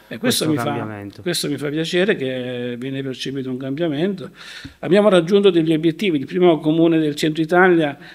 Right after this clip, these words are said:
Speaker 1: ricostruito è stato il nostro, quattro milioni di euro, quindi è stato questo un passaggio importante. Ricordo anche il primo villaggio sae realizzato, eh,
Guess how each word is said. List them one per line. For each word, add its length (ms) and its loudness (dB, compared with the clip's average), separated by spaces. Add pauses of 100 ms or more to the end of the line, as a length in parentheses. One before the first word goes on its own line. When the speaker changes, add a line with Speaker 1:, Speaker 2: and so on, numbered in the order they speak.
(140)
Speaker 1:
ricostruito 640 0
è 40 -2
stato 200 -4
il 80 4
nostro, 480 -2 (380)
quattro 320 -8
milioni 320 -6
di 120 -2
euro, 280 0
quindi 240 -4
è 20 -8
stato 320 -8
questo 320 -2
un 120 -6
passaggio 440 -8
importante. 580 -4 (260)
Ricordo 420 2
anche 320 4
il 60 0
primo 260 2
villaggio 500 0
sae 840 0 (240)
realizzato, 920 2
eh, 640 -2